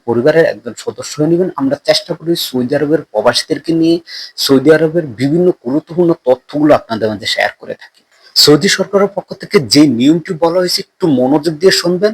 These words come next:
ভিডিওটা না দেখে কেউ গালাগালি করবেন না, ভিডিওটা দেখেন, বুঝেন, তারপরে আপনারা কমেন্ট করবেন এবং আমি আপনাদের কমেন্টের উত্তর দেওয়ার চেষ্টা করব। প্রথমত যে শর্তটা বলা হয়েছে, নাম্বার ওয়ান,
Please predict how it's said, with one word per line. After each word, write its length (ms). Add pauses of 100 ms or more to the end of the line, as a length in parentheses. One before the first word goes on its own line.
(220)
ভিডিওটা 360 (140)
না 80 (100)
দেখে 280
কেউ 120 (100)
গালাগালি 440
করবেন 260
না, 80 (100)
ভিডিওটা 280 (160)
দেখেন, 280 (200)
বুঝেন, 300 (160)
তারপরে 380
আপনারা 260
কমেন্ট 300
করবেন 220 (120)
এবং 140 (120)
আমি 120 (100)
আপনাদের 360
কমেন্টের 440
উত্তর 320
দেওয়ার 240
চেষ্টা 260
করব। 220 (1000)
প্রথমত 380 (380)
যে 100 (100)
শর্তটা 420
বলা 160
হয়েছে, 160 (120)
নাম্বার 260
ওয়ান, 200